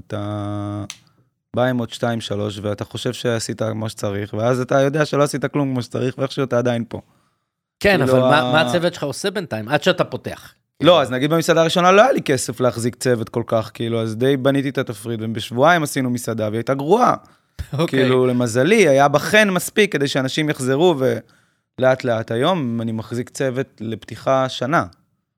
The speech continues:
Speaker 1: שלושה אנשים, ואז אני מחזק בסושף לקראת, זה, זה תקציב.
Speaker 2: ומה הם עושים בזמן הזה? זאת אומרת,
Speaker 1: אה,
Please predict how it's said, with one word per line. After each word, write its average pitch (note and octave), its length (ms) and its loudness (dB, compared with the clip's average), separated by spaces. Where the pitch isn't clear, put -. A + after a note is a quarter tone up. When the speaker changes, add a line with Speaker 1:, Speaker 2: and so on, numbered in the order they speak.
Speaker 1:
שלושה A2+ 300 -2
אנשים, B2 420 -4
ואז A2+ 160 -2
אני A2 100 -6
מחזק G#2+ 400 -10
בסושף B2+ 580 -10
לקראת, B2 300 -6
זה, G2 80 -8
זה - 60 -20
תקציב. B2 240 -4
Speaker 2:
ומה C#3 100 4
הם C#3 100 0
עושים C3+ 260 -8
בזמן G#2 340 -10
הזה? G2 180 -12
זאת - 100 -10
אומרת, A#2 260 -4
Speaker 1:
אה, G#2+ 60 -2